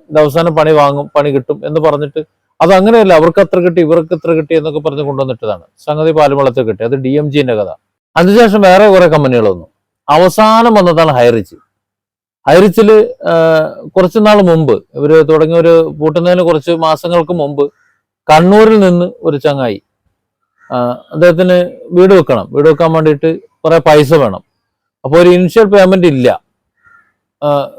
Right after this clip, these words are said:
ഹൈറിച്ചിൽ കൊണ്ടുവന്നിടാൻ വേണ്ടിയിട്ട്. ഹൈറിച്ചിൽ ഇട്ട് കഴിഞ്ഞാൽ ഇത്ര ഇത്ര കയറുമെന്ന് പറഞ്ഞിട്ട് എട്ട് ലക്ഷം രൂപയ്ക്ക് ലോറി വിറ്റു. ഒരു ലോറി, അത് എട്ട് ലക്ഷം രൂപയ്ക്ക് വിറ്റിട്ട് ആ പൈസ കൊണ്ടുവന്നിട്ടു. അവസാനം ലോറിയും പോയി, സാധനവും പോയി.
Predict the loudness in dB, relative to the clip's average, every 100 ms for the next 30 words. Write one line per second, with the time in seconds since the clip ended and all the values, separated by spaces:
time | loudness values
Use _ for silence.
0 | -10 -2 0 0 0 0 0 0 0 -2
1 | -2 -4 -4 -2 -2 -2 -6 -4 0 0
2 | 0 -2 -4 -10 _ _ _ -10 -2 0
3 | 2 2 2 4 4 2 2 0 -2 -4
4 | -6 -8 -20 -20 -20 _ _ _ _ -2
5 | -2 2 4 4 4 2 2 2 2 4
6 | 4 4 2 -2 -8 -20 _ _ _ _
7 | _ _ _ _ _ _ _ -4 0 0
8 | 0 0 2 0 -4 _ _ _ _ _
9 | _ _ _ -4 0 0 2 0 2 0
10 | 0 0 -2 -4 -8 -10 -12 _ -6 -4
11 | 2 0 0 -4 -4 -6 -12 -18 _ _
12 | _ _ _ -10 -2 0 0 2 4 4
13 | 2 2 -2 -2 _ _ _ _ _ _
14 | _ _ _ _ -6 -4 -4 -4 -8